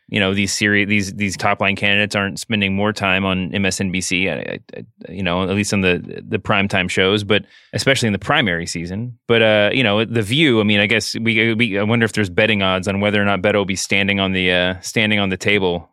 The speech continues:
at, d-, during his appearance there. That, I think that'll, that, that'll tell us a lot about how hungry for attention he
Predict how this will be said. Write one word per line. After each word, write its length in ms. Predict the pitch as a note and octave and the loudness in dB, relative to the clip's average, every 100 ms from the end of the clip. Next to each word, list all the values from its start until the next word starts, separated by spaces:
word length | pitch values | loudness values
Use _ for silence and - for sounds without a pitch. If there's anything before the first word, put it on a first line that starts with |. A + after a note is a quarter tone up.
| _ - | _ -12
at, 120 | - F2 - - G2 | -10 -10 -14 -8 -4
d-, 120 | G#2 | -2
during 280 | G2+ G#2 G2+ | 0 0 0
his 140 | F#2+ | -2
appearance 420 | F2 G#2 G2 F#2 | -2 0 0 0
there. 340 | - F2+ F2+ F2 | -2 -2 -2 -6
That, 180 | G2+ G#2 | -4 -2
I 80 | G#2+ | 0
think 200 | B2+ A2+ | 0 2
that'll, 280 | A#2 A2 G#2 | 2 2 0
that, 200 | A#2+ A#2 | 0 2
that'll 220 | B2 B2 | 2 2
tell 220 | A2 A#2 | 2 2
us 100 | A2 | 2
a 40 | G#2+ | 2
lot 200 | G#2+ G#2 | 2 2
about 180 | G2+ F#2+ | 0 2
how 160 | G2+ | 0
hungry 360 | F2+ A2 - G#2 | 0 0 0 0
for 120 | A#3 | 2
attention 480 | G#2+ G#2 - G2 | 2 2 2 2
he 60 | F#2 | 2